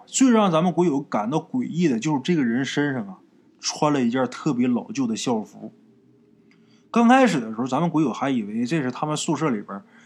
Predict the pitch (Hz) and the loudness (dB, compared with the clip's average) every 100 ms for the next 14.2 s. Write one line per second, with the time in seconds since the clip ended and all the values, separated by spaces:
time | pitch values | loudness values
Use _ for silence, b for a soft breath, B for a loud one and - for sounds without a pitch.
0 | b - 147 123 113 - 160 151 151 123 | b -4 0 0 0 2 2 2 0 0
1 | 110 147 156 135 120 - 131 117 127 135 | 2 2 2 0 -2 -2 -4 -2 -2 -2
2 | 175 104 - 139 139 151 147 98 - b | -2 -4 -4 -4 -2 0 0 -4 -14 b
3 | b b - 208 214 208 214 214 151 156 | b b -2 2 2 2 2 2 2 0
4 | 139 110 127 156 185 170 165 214 202 202 | -2 -2 -2 0 2 2 4 6 6 6
5 | 160 - 120 123 110 117 107 98 95 _ | 4 0 -2 -2 -2 -4 -6 -10 -18 _
6 | _ _ _ b b b b b b b | _ _ _ b b b b b b b
7 | _ _ _ - 254 175 175 214 196 - | _ _ _ 2 4 6 4 4 2 2
8 | 185 190 165 - _ - 160 160 123 110 | 2 2 0 -6 _ -2 2 2 2 -2
9 | - 185 240 233 170 175 180 175 156 - | 2 4 6 6 4 4 4 4 2 -2
10 | 110 107 b b b - 226 240 233 214 | -10 -12 b b b 2 4 6 6 4
11 | - 160 185 170 165 160 143 113 135 127 | 2 0 2 2 0 0 -2 -2 -2 -4
12 | - - 160 196 120 107 - 143 196 220 | -4 0 2 4 0 -4 -6 2 4 6
13 | 165 165 160 151 110 113 - 95 90 82 | 4 4 2 0 0 -4 -6 -10 -14 -16
14 | 82 | -18